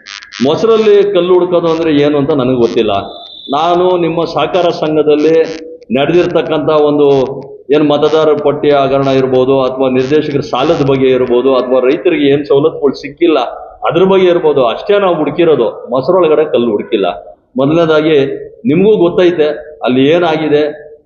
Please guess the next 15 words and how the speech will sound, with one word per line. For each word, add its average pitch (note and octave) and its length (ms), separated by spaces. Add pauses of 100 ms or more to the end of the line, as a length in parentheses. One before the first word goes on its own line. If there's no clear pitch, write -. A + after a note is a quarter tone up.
(140)
ಏನ್ D#3+ 200
ನಡೀತಿದೆ, D3 480
ನಾವೇನ್ C#3 500
ಕೇಳಿದೀವಿ D3 460
ಅಂತ. B2 200 (400)
ನೀವು C3+ 140
ಯಾವುದೋ D3 280
ಒಂದು F3 280
ಪಕ್ಷದ, F3 300 (640)
ಆ, C#3 40 (440)
ಮುಖಂಡರ F#3+ 440 (120)
ತರ E3 100 (480)
ಹೇಳಿಕೆ D#3 340
ಕೊಟ್ಟಿರೋದ್ D3 340
ನೋಡಿದ್ರೆ C#3 420